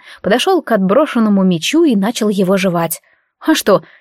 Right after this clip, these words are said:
челюсть у Селеста крепкая, и не такое откусывал. "Твой конь! Мой меч!" — взвыл Ксантос, хватаясь за голову. "Всё,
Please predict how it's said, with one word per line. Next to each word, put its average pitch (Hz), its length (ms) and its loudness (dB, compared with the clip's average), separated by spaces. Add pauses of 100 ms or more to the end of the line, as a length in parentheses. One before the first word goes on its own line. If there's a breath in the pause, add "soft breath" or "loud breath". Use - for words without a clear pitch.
челюсть 370 400 0
у 175 40 -6
Селеста 156 420 0
крепкая, 208 600 0
и 247 100 2
не 339 160 0
такое 262 400 0
откусывал. 277 680 0 (880)
"Твой 202 440 2 (100)
конь! 294 400 4 (320 loud breath)
Мой 175 420 2
меч!" — 392 440 2 (220 loud breath)
взвыл 202 320 -2
Ксантос, 277 460 -2
хватаясь 233 380 0
за 240 100 2
голову. 165 520 2 (280)
"Всё, - 320 -2